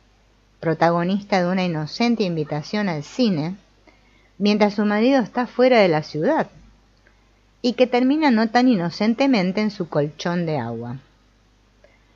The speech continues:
Y ella se pregunta, ¿acaso se trata de un adulterio espiritual?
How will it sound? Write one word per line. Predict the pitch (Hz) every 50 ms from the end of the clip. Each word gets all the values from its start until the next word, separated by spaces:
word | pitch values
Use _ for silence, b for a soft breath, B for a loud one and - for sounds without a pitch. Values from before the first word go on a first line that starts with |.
| b _ -
Y | - 196 220
ella | 269 277 302 294
se | 269 - 220 190
pregunta, | 165 165 156 151 147 143 143 131 127 123 120 127 131 131 123 - - _ _ _ _ _ _ _ _ _ _ _ _ _ _
¿acaso | - 160 160 160 - 208 240 - 285 233
se | - 185 156
trata | - - 160 190 202 208 202 185
de | 160 160
un | 180 196 202
adulterio | 190 175 151 139 135 131 127 - - 185 196 202 208 185
espiritual? | 151 120 - - - 143 120 110 120 120 - - 131 165 226 254 226 151 117 117 127